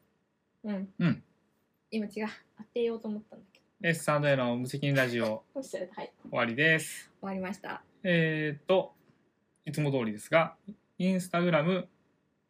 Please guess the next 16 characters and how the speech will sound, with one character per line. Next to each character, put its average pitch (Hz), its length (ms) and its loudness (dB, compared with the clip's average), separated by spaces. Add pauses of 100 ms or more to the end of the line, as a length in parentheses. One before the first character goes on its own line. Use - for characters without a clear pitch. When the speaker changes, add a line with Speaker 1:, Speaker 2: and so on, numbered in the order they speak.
(840)
Speaker 2:
で、 196 280 6 (260)
え 139 180 6
ー、 131 80 -4
こ 139 80 0
の 135 80 4
ラ 143 140 6
ジ 120 160 -2
オ 110 80 -2
と - 100 -12
か、 143 420 2 (140)
他 131 220 -2
の 117 140 0
YouTube 123 400 -2
と 110 120 -10
か 123 100 -6
の 143 300 -4